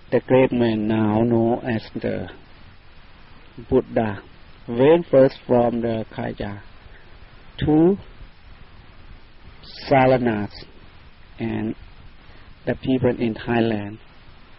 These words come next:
or India call Buddha Gaya at Saranath, near Benali's, where he gave his first sermon in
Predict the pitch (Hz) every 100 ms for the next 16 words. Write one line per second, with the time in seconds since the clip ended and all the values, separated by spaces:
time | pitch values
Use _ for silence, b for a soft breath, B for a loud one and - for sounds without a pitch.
0 | - - 117 127 131 135 113 - 127 110
1 | 110 123 123 - - 113 113 110 110 98
2 | 98 - - - - - - 113 - -
3 | - 120 117 113 104 - - b b b
4 | b - 127 120 117 117 110 123 127 156
5 | - 139 127 113 113 113 113 - - b
6 | b b - - 120 110 123 117 117 -
7 | - 120 - - 156 113 131 - - -
8 | - - - - - - - - - -
9 | 175 160 113 101 - - - - - -
10 | b b b b b b - - 123 117
11 | 110 113 127